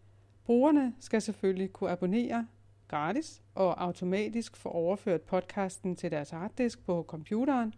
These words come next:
og måske føre det videre til deres mobiltelefoner eller til iPod'en.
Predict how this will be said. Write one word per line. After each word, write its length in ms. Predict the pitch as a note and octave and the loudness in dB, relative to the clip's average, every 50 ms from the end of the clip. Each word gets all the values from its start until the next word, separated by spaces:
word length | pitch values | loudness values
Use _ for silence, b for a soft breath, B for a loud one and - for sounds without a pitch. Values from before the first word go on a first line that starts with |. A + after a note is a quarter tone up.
| b b b b b b b | b b b b b b b
og 140 | b A3 A3 | b 4 4
måske 360 | A#3+ A#3+ A#3+ - A#3 A3 G3+ | 4 4 2 2 0 -2 -2
føre 260 | - - A3 G#3 G3 | -2 -2 0 0 0
det 120 | F#3+ F#3 E3 | 0 0 0
videre 300 | F3+ F3 F#3 G3+ G#3 G#3 | 0 0 2 2 0 0
til 440 | G#3 - F#3+ F3+ E3+ E3 D#3+ D#3+ D#3 b b b b b - - | -2 -2 0 0 0 0 0 -2 -6 b b b b b -14 -8
deres 260 | - D3 C#3+ D#3 - - | -6 -6 -6 -6 -6 -8
mobiltelefoner 1000 | F3 - - A3+ B3 B3 A#3 A#3+ A#3+ A3 G#3+ - G3+ F3+ F3 E3+ F3 E3 D#3+ - | -4 -2 0 0 0 0 0 0 0 0 0 0 -2 0 0 0 -2 -2 -2 -4
eller 320 | - E3 D#3+ D#3 D3+ D#3 | -4 -4 -4 -2 -4 -4
til 120 | D3 - | -6 -8
iPod'en. 580 | - E3+ D#3+ D#3 D#3+ - - F#3 E3 D#3 D#3+ D3+ | -8 -6 -6 -6 -6 -4 -2 -2 0 0 -2 -4